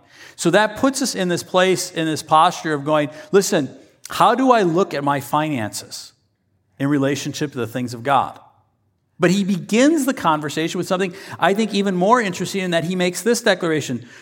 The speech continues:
"Store up for yourselves treasures in heaven when neither the moth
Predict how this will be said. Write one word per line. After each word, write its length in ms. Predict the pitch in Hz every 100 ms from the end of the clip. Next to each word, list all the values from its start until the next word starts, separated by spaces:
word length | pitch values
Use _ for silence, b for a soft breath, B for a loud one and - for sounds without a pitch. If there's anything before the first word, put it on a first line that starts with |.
| B
"Store 680 | - - - 196 240 262 -
up 400 | 180 185 - -
for 340 | - 185 202
yourselves 680 | 208 202 196 180 156 151 -
treasures 560 | - 185 190 196 180
in 100 | 160
heaven 640 | 147 - 196 135 107 - - _ _ _ _ _ _ _
when 240 | 156 170
neither 360 | 170 190 214 214
the 120 | 170
moth 580 | 151 147 156 175 214 208